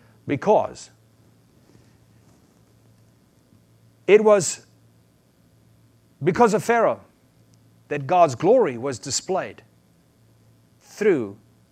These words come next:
every one of those plagues. God's glory was displayed. Every one of the ten plagues are connected to one of their ten gods. God of the Nile, God of the sun,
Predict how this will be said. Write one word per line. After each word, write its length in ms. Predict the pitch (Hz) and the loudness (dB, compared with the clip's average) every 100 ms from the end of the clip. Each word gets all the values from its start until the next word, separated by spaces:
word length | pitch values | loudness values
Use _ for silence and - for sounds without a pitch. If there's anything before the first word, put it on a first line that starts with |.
| _ | _
every 220 | 214 233 247 | -6 -4 -2
one 500 | 220 185 117 110 113 _ _ - | -2 -2 -6 -10 -20 _ _ -10
of 140 | 143 | -6
those 160 | 147 - | -6 -6
plagues. 480 | 160 143 107 - _ _ _ _ - | -8 -8 -10 -18 _ _ _ _ -4
God's 200 | 143 127 | -4 -4
glory 360 | 127 170 175 127 | -4 -2 -2 -4
was 180 | 139 | -6
displayed. 480 | - 135 - 156 110 - - - - | -8 -12 -8 -8 -8 -16 -20 -18 -6
Every 200 | 226 269 | -2 0
one 240 | 240 233 | 2 2
of 60 | 185 | 0
the 80 | 160 | -2
ten 260 | 214 208 | -2 -4
plagues 420 | - 214 160 123 | -2 -2 -2 -6
are 140 | - 143 | -8 -8
connected 540 | 170 165 196 - 127 - - - - | -6 -8 -8 -10 -14 -14 -20 -20 -8
to 140 | 180 | -6
one 200 | 175 185 | -4 -4
of 80 | 170 | -4
their 140 | 156 | -6
ten 300 | - 165 147 | -6 -8 -6
gods. 460 | 143 135 107 - - _ _ _ _ _ _ _ _ _ _ _ _ _ _ _ _ _ - | -2 -2 -2 -10 -16 _ _ _ _ _ _ _ _ _ _ _ _ _ _ _ _ _ -4
God 160 | 127 | -2
of 80 | 135 | -2
the 60 | 131 | -4
Nile, 360 | 135 139 139 | -2 -2 -2
God 220 | 135 131 131 | -2 -4 -4
of 80 | |
the 80 | 123 | -8
sun, 560 | - - 151 139 131 | -8 -6 -4 -6 -10